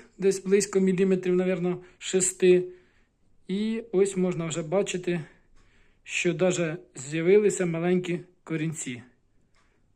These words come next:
на брунічки. А ось ще вам прикажу приклад, дивіться. Ось сорт винограду Маркет. Брунька тільки набухла, і верхня, і нижня.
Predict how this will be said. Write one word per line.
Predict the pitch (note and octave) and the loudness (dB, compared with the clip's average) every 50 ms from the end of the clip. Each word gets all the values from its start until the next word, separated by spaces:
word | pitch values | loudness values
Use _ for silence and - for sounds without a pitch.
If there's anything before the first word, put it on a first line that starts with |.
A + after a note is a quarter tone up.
| _ | _
на | - D3+ C#3 | -10 -10 -10
брунічки. | C3+ C3+ C#3+ C#3+ C3+ B2+ B2+ - - - - A#2 F#2+ _ _ _ _ _ _ _ _ _ _ _ _ _ _ _ _ - _ _ _ _ - _ _ _ _ _ _ _ _ _ _ _ _ _ _ _ | -10 -10 -10 -10 -10 -10 -10 -12 -12 -12 -14 -16 -18 _ _ _ _ _ _ _ _ _ _ _ _ _ _ _ _ -20 _ _ _ _ -20 _ _ _ _ _ _ _ _ _ _ _ _ _ _ _
А | - D#3+ | -4 2
ось | F3 G#3 A#3+ A#3 - - - | 2 4 4 2 -2 -2 0
ще | - G#3+ G#3+ | 0 2 2
вам | G3+ G3+ G3 | 2 0 -2
прикажу | F3 F#3 F3+ F3+ - F#3+ F3 F#3 F3+ F3+ - - | -2 -4 -6 -4 -4 -6 -4 -4 -6 -6 -6 0
приклад, | F3+ F#3 F3+ F3+ F3 D#3 D3+ | 0 0 0 0 -6 -6 -4
дивіться. | D#3+ E3+ F3+ F3 D#3 - - C#3 A#2 - _ _ _ _ _ _ _ _ _ _ - | -4 -2 -2 -2 -4 -8 -10 -12 -12 -14 _ _ _ _ _ _ _ _ _ _ -2
Ось | F3+ F#3 F3+ - - - - - _ _ _ _ _ _ _ _ | -2 0 0 -2 -8 -14 -16 -18 _ _ _ _ _ _ _ _
сорт | - - - F3+ E3+ E3+ - | -20 -10 -6 -6 -6 -6 -4
винограду | E3 F3 F3+ F3+ F3 G3 G3 F3+ G3 | -4 -2 -2 0 0 0 0 0 0
Маркет. | G#3 A#3 B3+ C4 A#3+ - A3+ G#3+ - - - _ _ _ _ _ _ _ _ _ _ _ _ _ | 0 2 0 0 0 -2 -4 -4 -4 -18 -20 _ _ _ _ _ _ _ _ _ _ _ _ _
Брунька | E3 D3+ D#3 F#3 G#3 G3+ F#3+ F3+ E3+ D#3 D#3 - - - | -8 -2 0 2 2 2 2 0 -4 -6 -8 -10 -14 -8
тільки | - F#3+ F#3+ F3+ - F#3+ G3 G3+ G#3 - | -4 -4 -4 0 2 2 2 2 0 0
набухла, | G#3 G3+ F#3+ G#3 C#4 D4 C#4 - - C4+ C4 A#3+ - - _ _ _ _ _ _ _ _ _ _ _ _ _ _ _ _ _ _ _ _ _ _ _ _ _ _ _ | -2 -2 0 2 0 0 0 -2 -6 -8 -8 -8 -14 -18 _ _ _ _ _ _ _ _ _ _ _ _ _ _ _ _ _ _ _ _ _ _ _ _ _ _ _
і | - E3+ E3+ | -4 -2 2
верхня, | F3+ G3+ G3+ F#3 F#3 F#3 F#3+ | 2 2 2 0 0 0 0
і | F#3+ F#3+ | 2 2
нижня. | F#3+ F#3+ F#3+ F3+ - F3 E3+ E3 D3+ | 2 2 2 0 0 -2 -6 -6 -8